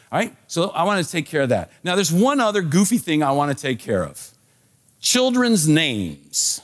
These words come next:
All right? Mahlon means sickly. Kilian means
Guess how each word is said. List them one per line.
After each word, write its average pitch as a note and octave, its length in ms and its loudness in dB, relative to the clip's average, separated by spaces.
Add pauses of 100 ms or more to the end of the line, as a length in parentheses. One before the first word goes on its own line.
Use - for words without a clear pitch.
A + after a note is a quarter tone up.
(600)
All C3+ 100 0
right? G3+ 280 0 (1300)
Mahlon D#3 1000 2 (560)
means F3 580 2 (240)
sickly. - 800 -2 (2000)
Kilian G3+ 680 0 (560)
means G3 540 2